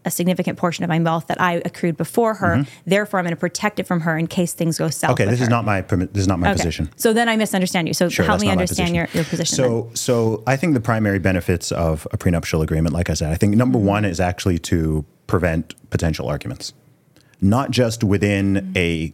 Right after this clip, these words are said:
Speaker 2: couple, but also amongst family members, of in-laws, all that type of stuff.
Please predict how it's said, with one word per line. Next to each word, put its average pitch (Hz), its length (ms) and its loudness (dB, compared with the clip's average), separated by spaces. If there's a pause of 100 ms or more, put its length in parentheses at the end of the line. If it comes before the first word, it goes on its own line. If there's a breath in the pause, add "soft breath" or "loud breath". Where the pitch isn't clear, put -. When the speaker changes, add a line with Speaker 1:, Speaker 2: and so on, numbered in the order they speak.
Speaker 2:
couple, 120 400 0 (160)
but 95 180 2
also 92 720 0
amongst 85 540 -2 (220)
family - 380 0
members, 80 720 -2 (100)
of 73 360 -2
in-laws, 85 680 0 (400)
all 101 140 2
that 90 180 -4
type - 180 -6
of - 80 -10
stuff. - 300 -8